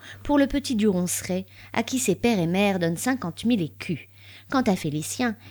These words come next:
il promet de se faire recevoir avocat pour être nommé juge. Le vieux juge laissa tomber le pot qu'il avait à la main pour le montrer à la duchesse. « Ah, mon cactus !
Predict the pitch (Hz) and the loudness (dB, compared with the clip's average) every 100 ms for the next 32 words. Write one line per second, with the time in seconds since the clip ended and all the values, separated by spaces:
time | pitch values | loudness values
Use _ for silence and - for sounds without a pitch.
0 | - 269 262 311 294 240 226 226 202 175 | -2 0 2 2 4 4 4 2 0 0
1 | 208 247 220 175 180 247 226 - 269 - | 0 2 0 2 2 2 0 0 -4 -2
2 | 208 202 233 285 302 262 269 254 147 139 | -2 0 2 4 4 4 4 4 2 -2
3 | 147 _ - - - - _ _ - - | -8 _ -20 -20 -20 -20 _ _ -20 -20
4 | - - _ - - 165 135 156 226 160 | -20 -20 _ -12 -4 -2 0 4 4 4
5 | 156 180 196 190 214 - - 196 226 262 | 2 0 0 -2 -4 -14 -6 0 2 2
6 | 247 208 220 170 - 254 247 185 160 175 | 2 2 4 2 0 0 0 0 0 2
7 | 214 139 139 135 170 190 - - 202 156 | 0 0 -2 -2 -2 -4 -12 -4 0 0
8 | 131 156 - 214 165 165 131 - 147 147 | 0 -2 -2 -2 -2 -4 -2 -2 -2 -10
9 | - - - - - - 285 - - - | -12 -12 -16 -20 -2 4 4 2 -16 -4
10 | 302 - 254 - - 202 - | 0 2 2 0 -4 -2 -4